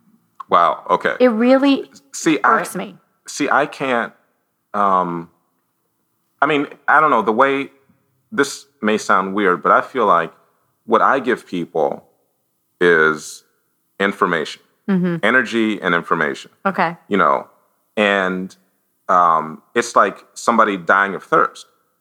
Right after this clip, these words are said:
Speaker 1: I'm, "Here's some water."
Speaker 2: Mm-hmm.
Speaker 1: I can't, if they slap the glass of water out of my hand, I can't make them drink it. I brought you
Speaker 2: <laughs>
Speaker 1: what you needed to correct your situation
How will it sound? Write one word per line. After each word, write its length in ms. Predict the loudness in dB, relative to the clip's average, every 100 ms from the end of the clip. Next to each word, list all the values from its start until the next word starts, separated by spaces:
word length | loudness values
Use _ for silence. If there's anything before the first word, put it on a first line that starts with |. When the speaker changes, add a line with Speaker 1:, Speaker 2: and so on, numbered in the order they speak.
| -2
Speaker 1:
I'm, 240 | -2 -2 -8
"Here's 280 | -2 -2 -2
some 220 | -4 -2 2
water." 320 | 2 0 -4 _ _ _ _ -8
Speaker 2:
Mm-hmm. 260 | -6 -8 -12 _ _ _ _ _
Speaker 1:
I 100 | -6
can't, 300 | -2 -2 -2 -4
if 140 | -4
they 260 | -2 -2 -6 _ _ -18
slap 400 | -6 0 0 0
the 60 | 0
glass 320 | 2 2 0
of 80 | 0
water 260 | 2 4
out 120 | 2
of 60 | 2
my 140 | 0 -2
hand, 260 | -4 -2 -2
I 80 | -2
can't 280 | -2 -2
make 200 | -2 -2
them 140 | -4 -2
drink 280 | 0 0 -2
it. 140 | -6 _ _ _ 0
I 160 | 0
brought 400 | 2 4 4 2
you 400 | -2 -2 -2 -4 -6 -8 -8
Speaker 2:
<laughs> 220 | -16 -10
Speaker 1:
what 320 | 0 0 2
you 160 | -2 0
needed 640 | 2 4 4 0 -4 -10
to 120 | -6 -2
correct 460 | 0 4 2 2
your 100 | -2
situation 680 | 0 -2 0 0 0 -4 -10